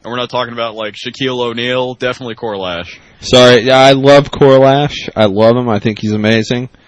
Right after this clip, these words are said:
Speaker 2: But there's a better zombie than Corlash now, in my opinion. That would have to be Geth. Geth is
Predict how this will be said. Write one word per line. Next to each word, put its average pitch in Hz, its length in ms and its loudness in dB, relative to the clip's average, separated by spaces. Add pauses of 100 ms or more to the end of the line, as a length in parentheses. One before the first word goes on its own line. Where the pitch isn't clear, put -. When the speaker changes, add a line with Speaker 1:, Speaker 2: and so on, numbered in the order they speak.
(340)
Speaker 2:
But 107 380 6 (580)
there's 117 280 4
a 117 80 4
better 117 400 4
zombie 101 500 -4
than 95 200 -8
Corlash 95 640 0
now, 92 180 -6
in 90 40 -10
my 92 180 -4
opinion. 95 460 -4
That 101 160 4
would 95 120 0
have 95 220 0
to 101 100 -8
be 90 140 -6
Geth. 92 480 0
Geth 110 340 2
is 90 340 -8